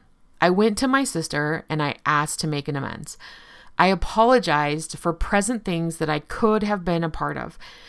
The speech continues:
Now, she reassured me that it wasn't my fault and that I wasn't involved in this.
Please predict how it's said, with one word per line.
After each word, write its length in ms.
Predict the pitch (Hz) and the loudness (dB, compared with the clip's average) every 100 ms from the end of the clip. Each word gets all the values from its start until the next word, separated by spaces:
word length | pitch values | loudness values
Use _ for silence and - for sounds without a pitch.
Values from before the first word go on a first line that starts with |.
| - - | -14 0
Now, 100 | 180 | 2
she 240 | - 226 | 4 2
reassured 460 | 220 226 214 202 185 | 4 4 4 2 2
me 140 | 175 | 2
that 160 | 156 147 | 2 2
it 80 | - | 4
wasn't 260 | 156 151 | 2 2
my 100 | 160 | -2
fault 340 | 180 135 151 - | 2 2 2 0
and 200 | 156 147 | -4 -2
that 200 | 143 139 | -2 -2
I 80 | 151 | 0
wasn't 340 | 156 160 156 | 4 2 2
involved 340 | 147 147 139 143 | -4 -4 -6 -6
in 120 | 135 | -6
this. 280 | 131 185 | -6 -8